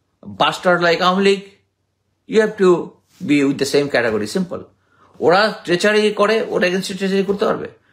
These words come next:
এটা তো, আহ, শেখ মুজিবুর রহমানের একটা, ওই যে অ্যান্থনি মাসকারেন্সের একটা ইয়ে আছে যে,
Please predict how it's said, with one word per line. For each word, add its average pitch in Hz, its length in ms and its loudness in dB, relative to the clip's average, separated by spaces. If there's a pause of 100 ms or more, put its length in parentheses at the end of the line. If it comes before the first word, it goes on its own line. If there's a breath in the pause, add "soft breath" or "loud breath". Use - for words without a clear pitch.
(160 soft breath)
এটা 165 160 -2
তো, 190 320 2
আহ, 123 380 2
শেখ 156 200 -8
মুজিবুর 160 280 0
রহমানের 156 240 2
একটা, 143 200 2
ওই 135 100 0
যে 135 140 2
অ্যান্থনি 123 360 0
মাসকারেন্সের 135 500 -2
একটা 127 160 0
ইয়ে 120 140 2
আছে 113 260 -2
যে, 104 240 -4